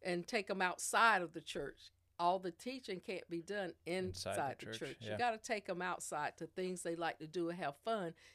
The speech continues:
Speaker 1: and then have the vision to turn it around where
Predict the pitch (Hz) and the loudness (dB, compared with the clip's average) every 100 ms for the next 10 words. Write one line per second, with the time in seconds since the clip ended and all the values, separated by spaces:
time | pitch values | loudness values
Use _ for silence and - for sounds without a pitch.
0 | _ - 165 208 233 233 180 170 165 202 | _ -8 0 2 2 2 0 0 -2 0
1 | 226 202 160 - 170 - 240 214 196 175 | 0 -2 -8 -8 -10 -2 -2 -2 -2 -2
2 | 170 202 220 175 151 147 _ _ _ - | 0 0 0 -2 -4 -10 _ _ _ 2
3 | 190 165 151 | 6 6 4